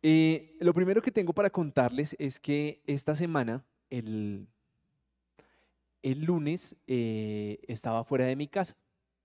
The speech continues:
Y estando fuera de mi casa, me fui a almorzar ahí cerca de la oficina donde, donde estoy trabajando. Y me puse a ver un noticiero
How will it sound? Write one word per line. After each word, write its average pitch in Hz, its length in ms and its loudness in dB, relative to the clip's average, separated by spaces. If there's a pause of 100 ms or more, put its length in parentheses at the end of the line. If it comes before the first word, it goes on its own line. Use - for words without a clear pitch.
(1300)
Y 151 180 4
estando 156 300 2
fuera 190 240 0
de 190 80 -4
mi 202 120 -4
casa, 156 500 0
me 139 180 -4
fui 127 280 0
a 123 40 6
almorzar 135 480 0
ahí 127 220 0
cerca 127 300 -4
de - 20 -2
la 131 60 -2
oficina 117 440 -6
donde, 117 360 -6
donde 110 300 -8 (160)
estoy 113 280 -8
trabajando. 120 680 -2 (800)
Y 180 200 0
me 175 100 -4
puse 151 300 -4
a - 20 6
ver 170 320 4
un 165 180 -4
noticiero 160 640 2